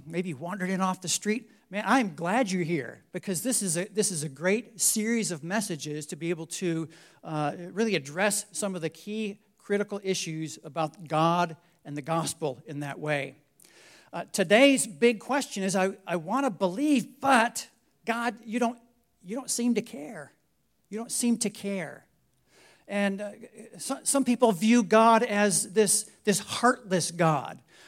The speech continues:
Well, if, if God is so loving, and these are some of the key questions, if, if he's so powerful, wouldn't he put an immediate stop to all injustice right now? If, if he really had a heart, if he really cared, there wouldn't be any problems in this world.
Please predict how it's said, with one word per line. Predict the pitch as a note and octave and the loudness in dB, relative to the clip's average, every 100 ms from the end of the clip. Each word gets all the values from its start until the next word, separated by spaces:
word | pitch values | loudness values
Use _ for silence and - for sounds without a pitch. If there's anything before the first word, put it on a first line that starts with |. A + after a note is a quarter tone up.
| - | -2
Well, | A3+ | 2
if, | A3 - | 2 2
if | A#3+ E3+ F3 | 0 2 4
God | G#3+ B3 B3+ | 8 10 8
is | A#3 | 8
so | - B3 G#3+ | 6 6 6
loving, | A3 A#3 F#3 F3 | 6 4 4 0
and | F#3+ | 0
these | G#3+ | 0
are | G3+ | 0
some | A#3 G#3 | 0 -2
of | F3+ | 0
the | G3+ | 0
key | G3+ A3 | 0 -2
questions, | G3+ G#3 G3+ - F#3 F#3 E3+ | 0 2 2 2 -4 -2 -2
if, | E3+ - - - | -4 -10 -20 -10
if | G#3 | -2
he's | - D4 - | 4 6 10
so | B3+ | 10
powerful, | B3 - A#3+ B3+ A#3 G#3 G#3 G3+ - | 10 4 10 12 10 6 2 2 0
wouldn't | A#3+ A#3+ A3 | 2 4 4
he | A#3+ | 6
put | B3 A#3 | 8 8
an | A3+ | 4
immediate | F#3 G3+ A3 A3+ A#3+ | 0 0 0 2 2
stop | - - A#3 G#3 F#3 - - _ _ _ _ _ - | 2 0 4 4 4 -2 -16 _ _ _ _ _ -6
to | A3 | -4
all | B3+ G#3+ A#3 | 8 12 12
injustice | B3+ A#3 G3+ D3+ A3 G3+ - E3+ - | 10 2 2 4 4 4 -2 -6 -2
right | F3 F#3 | 0 0
now? | F3+ F#3 C#3 A2+ _ _ _ _ _ _ _ _ _ _ _ _ _ _ | -2 -2 -2 -8 _ _ _ _ _ _ _ _ _ _ _ _ _ _
If, | - A#3 - - | 0 0 -2 -10
if | G#3 - | -10 2
he | C4+ | 4
really | A3 F3+ C4+ C#4 | 4 8 8 8
had | G#3+ C4 | 4 2
a | |
heart, | F#3 - G#3+ G#3 G#3+ - | 2 6 8 8 6 -4
if | G#3+ G#3 | -6 -4
he | F#3+ | 0
really | A3 A#3 | 2 2
cared, | A#3 C4+ A#3 G#3+ | 2 4 8 8
there | G#3 | 6
wouldn't | G#3+ A3+ G3 | 2 0 -2
be | G3+ | -2
any | G#3 G#3 | 0 0
problems | G#3 G#3+ G3 F3 F3+ | 2 2 2 0 -4
in | |
this | D#3+ D#3 | -6 -8
world. | F3+ G3 D#3+ | -8 -8 -8